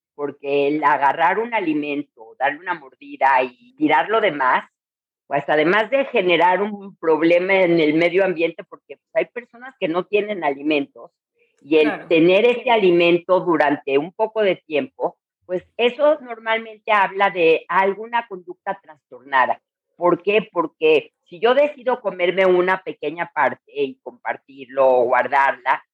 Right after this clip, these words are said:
Speaker 1: pero haber quitado todo y nada más agarrar uno quiere decir, quiero algo, pero le temo, le tengo mucho miedo, y lo único que estoy haciendo es quitarme algo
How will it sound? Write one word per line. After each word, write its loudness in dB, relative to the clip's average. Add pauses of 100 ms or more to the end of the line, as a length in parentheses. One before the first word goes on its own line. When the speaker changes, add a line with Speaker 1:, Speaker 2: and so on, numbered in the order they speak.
(180)
Speaker 1:
pero 0
haber -2
quitado -4
todo 0
y -14
nada -2
más -8
agarrar -2
uno -8
quiere -6
decir, -8 (360)
quiero 2
algo, 2
pero 0
le 2
temo, 0 (180)
le -14
tengo 0
mucho -8
miedo, -4 (300)
y -20
lo -2
único -6
que -20
estoy -2
haciendo 0
es 2 (400)
quitarme -2
algo -2